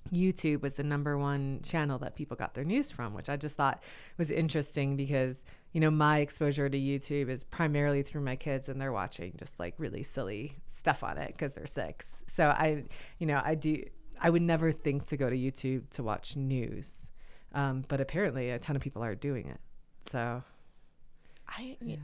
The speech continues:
Speaker 2: I wouldn't think it would be either, and I'm not a huge YouTube fan 'cause I'm like, I don't care to listen to someone,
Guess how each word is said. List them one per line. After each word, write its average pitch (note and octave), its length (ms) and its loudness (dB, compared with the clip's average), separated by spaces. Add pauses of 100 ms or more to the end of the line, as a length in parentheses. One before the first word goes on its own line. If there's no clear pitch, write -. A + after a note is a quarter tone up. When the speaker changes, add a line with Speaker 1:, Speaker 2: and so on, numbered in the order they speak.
(160)
Speaker 2:
I A3 160 0
wouldn't C#4 260 -2
think A#3 200 -4
it A#3 100 -2
would G3 260 -6
be - 220 -8
either, A#3+ 240 -4
and A3+ 100 -4
I'm G#3+ 120 -6
not B3 260 -6
a - 40 -16
huge G3+ 440 -8
YouTube G#3 460 -10
fan A#3+ 400 -10
'cause A3 200 -10
I'm G#3+ 140 -4
like, G#3+ 320 -8
I A3 80 -6
don't - 200 -8 (760)
care G#3+ 160 -6
to - 80 -6
listen G#3 340 -2
to G#3+ 60 -6
someone, G#3 640 -4